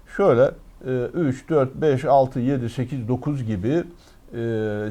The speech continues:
size uygun olan rakamı bir kağıda yazın. Bu sizin beden enerjiniz. Akıl enerjisi bunun sağ tarafına yazılan rakamlar gibidir. Yine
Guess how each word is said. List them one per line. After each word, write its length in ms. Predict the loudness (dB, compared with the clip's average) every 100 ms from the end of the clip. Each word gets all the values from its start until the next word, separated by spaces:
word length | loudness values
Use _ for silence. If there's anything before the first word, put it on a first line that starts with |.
| -8 -2
size 320 | 2 6 4
uygun 460 | 4 2 2 2
olan 420 | 2 4 4 4 2
rakamı 520 | 2 2 0 -2 -4
bir 100 | 0
kağıda 460 | 2 4 2 0 -4 -20 -20 -4
yazın. 360 | 2 2 0 -10 -16 -20 -20 -10
Bu 160 | -8 -4
sizin 360 | -2 -2 2
beden 260 | 4 4 2
enerjiniz. 520 | 2 -2 -4 -8 -12 -16 -20 -20 -20 -20 -20 -20 -20 -20 -20 -20 -20 -4
Akıl 380 | -2 0 0 0
enerjisi 840 | 2 2 2 0 -4 -6 -6 -6 -8 -10
bunun 720 | -6 -2 0 2 2 0 -2
sağ 640 | -6 -6 0 4 4 2
tarafına 880 | 0 2 4 2 -2 0 2 0 -2 -8 -8
yazılan 840 | 2 4 4 2 4 4 4 2 -2 -8 -14 -20 -20 -6
rakamlar 540 | -2 -2 -2 0 2 2
gibidir. 440 | -2 -4 -4 -8 -12 -20 -20 -20 -20 -20 -20 -20 -20 -20 -14 -2
Yine 380 | 4 6 6